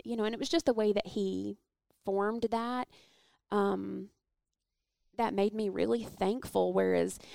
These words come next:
I think especially, like, in college, when I was in my college ministry and you're like, you're just like, "Oh, share your testimony, share your testimony." And,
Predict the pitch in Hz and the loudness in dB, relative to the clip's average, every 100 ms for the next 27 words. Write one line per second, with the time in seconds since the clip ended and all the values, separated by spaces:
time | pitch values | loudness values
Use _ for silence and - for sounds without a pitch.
0 | - 320 494 359 - 247 226 202 - 180 | 0 2 2 2 4 4 4 0 -2 -2
1 | 180 175 180 175 185 175 175 180 175 - | 2 4 4 2 0 0 -2 -2 -2 0
2 | 165 175 170 170 170 170 180 170 165 190 | 0 0 0 0 -2 -2 -2 -4 -6 -6
3 | - 214 285 269 262 262 262 254 240 202 | -10 -6 -6 -4 -4 -4 -6 -6 -8 -8
4 | 202 233 226 220 208 - 202 185 180 175 | -8 -8 -8 -8 -10 -8 -6 -4 -4 -6
5 | 180 196 | -6 -8